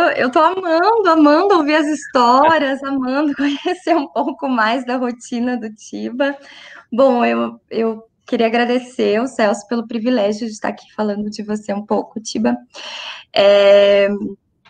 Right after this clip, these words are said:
bom, enquanto eu estava aqui na sala esperando pra entrar, eu fiquei pensando sobre o que falar de você, né? Que todo mundo já falou muitas coisas,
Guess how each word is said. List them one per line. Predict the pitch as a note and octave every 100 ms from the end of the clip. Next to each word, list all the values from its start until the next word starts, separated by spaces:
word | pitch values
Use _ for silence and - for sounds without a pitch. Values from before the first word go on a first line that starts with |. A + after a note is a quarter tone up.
| _ _ - - - - A3+
bom, | A#3 A3+ G3+
enquanto | - A#3+ C#4 B3+ E4
eu |
estava | C#4 - B3 A3+
aqui | A#3 A3
na | G#3
sala | G#3+ G#3 G#3
esperando | - G#3 G3 G3
pra | -
entrar, | G3 G3+ A3 A3+ A3+ F#3 -
eu | G#3+ G#3
fiquei | G#3 G#3+ G#3+
pensando | A3 G#3+ - G#3 G#3+
sobre | G#3+ G#3+ A#3+
o |
que | A#3 B3+
falar | - C4+ A#3+ B3+
de | A#3+
você, | A3+ B3+ - A#3
né? | A3+ G#3+
Que | A#3
todo | - C4+ D#4
mundo | D4+ D4
já | C#4
falou | C#4+ B3+ B3+
muitas | C4 D4+ F4 E4+
coisas, | - B3+ B3 C#4 D#4